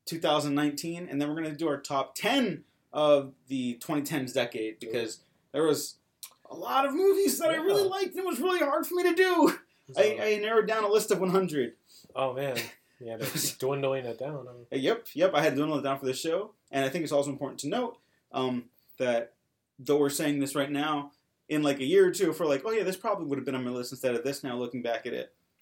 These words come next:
Speaker 1: that's just gonna happen, because art is not an objective form of expression. It is just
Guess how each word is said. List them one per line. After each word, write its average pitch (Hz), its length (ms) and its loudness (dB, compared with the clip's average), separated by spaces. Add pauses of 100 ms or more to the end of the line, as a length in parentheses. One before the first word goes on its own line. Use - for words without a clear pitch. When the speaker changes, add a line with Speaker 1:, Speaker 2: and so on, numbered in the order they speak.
Speaker 1:
that's 262 140 -4
just 139 160 -6
gonna 117 160 -6
happen, 135 540 -4
because 123 500 -2 (640)
art 147 300 0
is 139 200 0
not 120 380 0 (600)
an 143 120 -2
objective 123 680 -4 (220)
form 120 640 -8
of 123 140 -6
expression. 226 640 -4
It 117 140 -6
is 113 220 -8
just 143 540 0